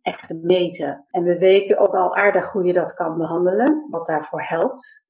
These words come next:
Maar dat moet nog onderzocht worden en aangetoond. Dus dat is, is een onderwerp.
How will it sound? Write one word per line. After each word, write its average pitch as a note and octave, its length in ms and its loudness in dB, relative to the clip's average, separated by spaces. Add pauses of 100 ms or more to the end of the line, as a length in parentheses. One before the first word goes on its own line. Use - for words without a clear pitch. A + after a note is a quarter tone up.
(220)
Maar F#3 120 6
dat F#3+ 140 4
moet F#3+ 160 0
nog F#3 140 -2
onderzocht E3 520 0
worden C#3 300 -4
en - 140 -6
aangetoond. - 760 -8
Dus - 260 -12
dat F3 180 0
is, - 280 -4 (100)
is - 200 -6
een F#3+ 120 -4
onderwerp. F3 560 0